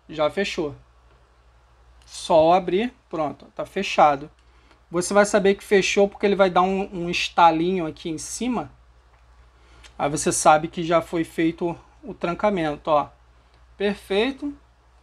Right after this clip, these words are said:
Relógio funcionando, não arranhou o vidro. Agora eu vou limpar o excesso pra poder entregar o relógio pro cliente, ó. É bom que você limpe bem.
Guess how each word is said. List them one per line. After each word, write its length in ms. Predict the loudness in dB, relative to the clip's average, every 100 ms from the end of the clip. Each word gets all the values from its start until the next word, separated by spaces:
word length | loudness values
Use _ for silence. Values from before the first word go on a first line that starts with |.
| _
Relógio 320 | -4 -2 -4
funcionando, 580 | -8 -6 -4 0 0 0
não 160 | 0 0
arranhou 340 | 0 0 -2
o 20 | -2
vidro. 420 | -4 -4 -4 -8 _ _ _ -4
Agora 300 | 0 0 0
eu 40 |
vou 140 | 0
limpar 800 | -2 -2 -6 _ 4 6 4 -2 _ _ _ _ _ _ _ _ _ _ -8
o 100 | -2
excesso 840 | -2 -2 0 4 4 2 -6 -14 _ _ _ _ _ _ _ _ _ _ _ -20 _
pra 100 | -8
poder 240 | -6 -6
entregar 420 | -6 -4 -4 -2 -4
o 40 |
relógio 520 | -2 -2 -2 -4 -8 -10 _ _
pro 80 | -16
cliente, 560 | -8 -6 -2 -4 -4
ó. 100 | -10 -12 _ _ _ _ _ _ _ _ _ _ _ _ _ _ _ _ _ _ -20 -16
É 60 |
bom 180 | -10 -10
que 120 | -8
você 100 | -10
limpe 300 | -8 -8 -10
bem. 500 | -10 -10 -6 -6 -6